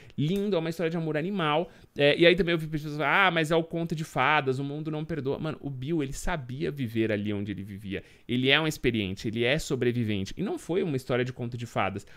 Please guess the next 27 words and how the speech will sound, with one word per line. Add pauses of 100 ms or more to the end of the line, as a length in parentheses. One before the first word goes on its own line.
O
Frank
fala,
"A
gente
teve
dias
ruins." (200)
É,
fi-,
mostra
uma
das
noites
que
os
Riders
atacam
e
que
o
sistema
de
defesa, (360)
é,
funciona
e,